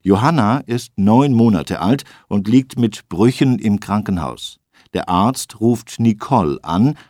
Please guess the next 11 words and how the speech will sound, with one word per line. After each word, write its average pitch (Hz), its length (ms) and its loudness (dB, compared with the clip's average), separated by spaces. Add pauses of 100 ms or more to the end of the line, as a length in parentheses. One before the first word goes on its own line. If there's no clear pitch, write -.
(100)
eine 95 240 2
Beraterin 101 640 2
vom 104 260 -2
Kinderschutzbund. 98 1000 -2 (400)
Für 120 160 4
sie 170 260 2
gehören 127 540 2
solche 113 340 0
Fälle 123 460 -2
zum - 240 -4
Alltag. 90 520 -6